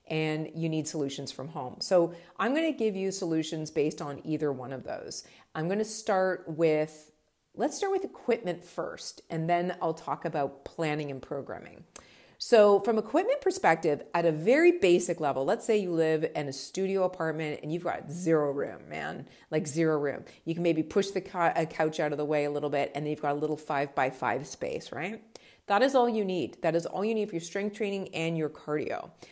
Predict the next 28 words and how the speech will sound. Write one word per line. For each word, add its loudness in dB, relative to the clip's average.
So 4
at 2
a 8
basic 6
minimal 0
level, -2
I 6
would 6
recommend 2
that -2
you 0
invest 2
in, 0
and -2
I 0
will 4
also 0
tell -2
you 2
where 2
to -2
buy -2
all -2
this -4
stuff, -8
so -2
hang -8
tight. -4